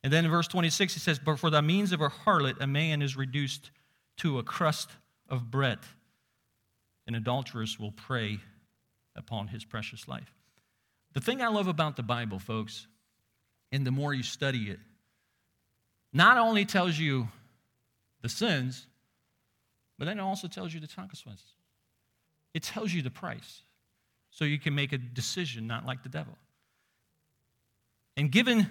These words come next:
into lust is like playing with fire. You're gonna get burned, right?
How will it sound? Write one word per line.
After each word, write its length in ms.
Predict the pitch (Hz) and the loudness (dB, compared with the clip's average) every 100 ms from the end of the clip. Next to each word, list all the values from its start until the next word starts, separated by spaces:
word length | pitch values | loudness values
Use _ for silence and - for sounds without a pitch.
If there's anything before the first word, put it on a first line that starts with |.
| - - - | 0 -14 2
into 240 | 208 - 185 | 4 4 4
lust 300 | 214 196 190 | 6 4 2
is 140 | 160 | 4
like 220 | 170 160 - - _ _ _ _ _ _ | 4 2 -4 -20 _ _ _ _ _ _
playing 300 | 196 185 180 | -2 0 0
with 100 | 165 | -2
fire. 260 | 214 196 139 | -2 -2 -2
You're 140 | 135 | -2
gonna 160 | 165 160 | -2 -4
get 180 | 175 175 | -4 -6
burned, 260 | 226 113 - _ _ _ - | -8 -10 -20 _ _ _ -6
right? 200 | 123 | -6